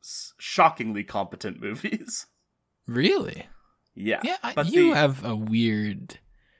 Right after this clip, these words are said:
Speaker 2: love
Speaker 1: Well
Speaker 2: for movie, for reviled movies.
Speaker 1: But the thing is, Griffin, the movie I really want to talk about, it's, uh, Ken Jeong plays a supporting role. The film My Spy, Griffin, from twenty twenty, starring Dave Bautista.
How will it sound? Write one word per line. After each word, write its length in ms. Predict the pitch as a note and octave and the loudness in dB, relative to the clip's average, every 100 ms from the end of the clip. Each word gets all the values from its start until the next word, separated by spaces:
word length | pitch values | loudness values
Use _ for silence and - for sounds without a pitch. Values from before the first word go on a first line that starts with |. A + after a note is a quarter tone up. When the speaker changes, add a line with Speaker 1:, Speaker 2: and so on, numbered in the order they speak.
| _ | _
Speaker 2:
love 300 | A2+ A2 G#2 | -4 2 4
Speaker 1:
Well 200 | C#3+ C3 | 6 6
Speaker 2:
for 100 | A#2+ | 4
movie, 540 | A2+ A#2 A#2 G#2+ G#2+ - | 2 2 0 0 -2 -4
for 180 | - B2 | 0 0
reviled 720 | A2+ A#2+ A2 G#2 G#2+ G#2 G2+ | 2 0 2 0 0 -2 -4
movies. 540 | A2 A2 G#2 G2+ A#2+ - _ _ _ _ _ | -6 -6 -8 -10 -12 -16 _ _ _ _ _
Speaker 1:
But 160 | C3 C3+ | -10 -8
the 80 | D3 | -8
thing 260 | - E3 | -6 -4
is, 160 | D#3+ D3+ | -4 -6
Griffin, 380 | - F#2+ G#2 F#2+ | -6 -8 -8 -10
the 80 | A2+ | -8
movie 220 | C3 D3+ | -6 -2
I 60 | C3+ | -2
really 320 | G#2+ C#3 D#3+ | -2 -2 0
want 200 | D3+ C3+ | 0 0
to 60 | |
talk 220 | B2 G#2 - | 0 -2 -2
about, 300 | E2+ D#2 - | -8 -8 -10
it's, 240 | - - - | -16 -14 -4
uh, 140 | G2+ F#2+ | -4 -4
Ken 200 | - C3+ | -6 -4
Jeong 240 | B2+ A#2 | -2 -2
plays 160 | A2+ A2+ | -4 -8
a 60 | G2 | -10
supporting 460 | G#2+ - G#2+ G2 | -12 -6 -4 -4
role. 380 | F#2+ F2+ E2 - _ _ _ _ _ | -6 -6 -8 -12 _ _ _ _ _
The 80 | A2 | -12
film 420 | - C3 C#3 C#3 - | -6 -4 -4 -6 -12
My 420 | G2+ G2 G#2 A2 | -8 -2 0 0
Spy, 680 | A2 - F#2+ F2+ E2 G#1 F#2 _ | -4 -6 -2 -2 -2 -6 -12 _
Griffin, 460 | E2 - - - - _ _ _ _ _ _ | -18 -16 -18 -18 -20 _ _ _ _ _ _
from 200 | - G#2 | -8 -8
twenty 300 | - A#2 D3 | -6 -4 -4
twenty, 480 | D#3 B2+ A2 A2 - _ _ _ | -4 -2 -2 -4 -10 _ _ _
starring 480 | - - G#2+ G2+ G2 | -12 0 2 2 -2
Dave 300 | F#2+ G#2+ A#2+ | -2 -2 -2
Bautista. 800 | C#3+ C3 B2 A2+ - G#2+ G#2 A2 | -6 -8 -8 -8 -2 0 0 -4